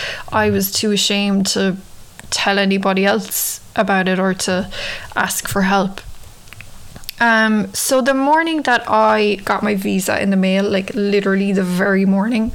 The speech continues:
that I got it in the mail, I had told him that I was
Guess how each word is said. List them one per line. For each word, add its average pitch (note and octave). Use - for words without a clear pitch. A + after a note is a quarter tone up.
that G3+
I G3
got A3
it G#3+
in G3
the G3
mail, G3
I A3
had G3+
told A3
him G#3
that -
I G3+
was G3